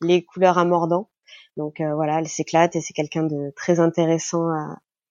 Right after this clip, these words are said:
avec qui échanger parce qu'elle a, elle a vu en fait l'évolution aussi sur toutes ces années. Et pour finir, je voulais aussi, euh, remercier, faire un petit remerciement à toute ma famille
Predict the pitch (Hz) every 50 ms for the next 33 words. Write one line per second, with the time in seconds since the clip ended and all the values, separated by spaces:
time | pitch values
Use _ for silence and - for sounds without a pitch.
0 | _ - - 165 165 170 170 - - 208 202 196 190 - 190 180 180 180 202 220
1 | 214 220 190 180 - - 165 160 160 156 156 151 151 151 147 - 160 160 165 165
2 | 160 175 185 180 175 170 - 180 175 175 175 165 170 165 160 - - 170 170 165
3 | - - 175 - - 165 156 156 - - 180 - - 180 175 165 156 151 160 170
4 | 220 _ _ _ _ - - - - - - - _ _ _ - 185 180 170 170
5 | 165 - 202 185 - - 208 196 190 208 226 208 208 196 190 185 180 180 180 -
6 | - - 196 202 196 185 180 175 175 175 175 170 170 165 180 180 190 185 185 190
7 | - - - - 190 190 185 - 180 165 170 175 - - 214 190 190 190 185 185
8 | - - 202 185 180 180 180 180 175 - 202 185 - 190 185 185 202 185 180 180
9 | 185 196 202